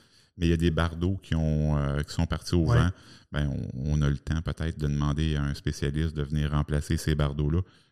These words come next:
Speaker 1: Comme ça, ben, lors de l'inspection en bâtiment, ça va être déjà réglé, là.
Speaker 2: Exact. Dernier point, euh, le scellant. Donc, euh, Claude en a parlé pas mal, le scellant autour des fenêtres, c'est quelque chose que les, quelque chose que les gens oublient beaucoup,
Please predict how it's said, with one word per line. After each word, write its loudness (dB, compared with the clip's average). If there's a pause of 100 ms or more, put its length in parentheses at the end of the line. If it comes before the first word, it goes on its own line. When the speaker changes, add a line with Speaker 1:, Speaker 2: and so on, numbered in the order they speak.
Speaker 1:
Comme 0
ça, 2
ben, 0
lors 0
de 0
l'inspection -2
en 0
bâtiment, -4
ça -6
va -4
être -8
déjà -2
réglé, -2
là. -2
Speaker 2:
Exact. -4
Dernier 0
point, 0
euh, 2
le 2
scellant. 4
Donc, -2
euh, 0
Claude 0
en 2
a 0
parlé 0
pas -2
mal, 2 (540)
le 2
scellant 4
autour 2
des 2
fenêtres, 0
c'est -2
quelque -2
chose 4
que 0
les, 0
quelque -2
chose 0
que 0
les 2
gens 0
oublient 2
beaucoup, 0